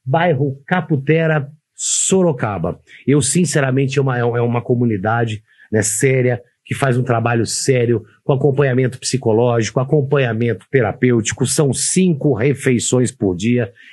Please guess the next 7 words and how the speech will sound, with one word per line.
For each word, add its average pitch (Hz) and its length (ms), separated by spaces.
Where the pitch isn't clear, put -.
excelentes 151 520
acomodações, 127 920
e 165 80
foi 190 180
pra 175 200
lá, 156 180
gente. - 380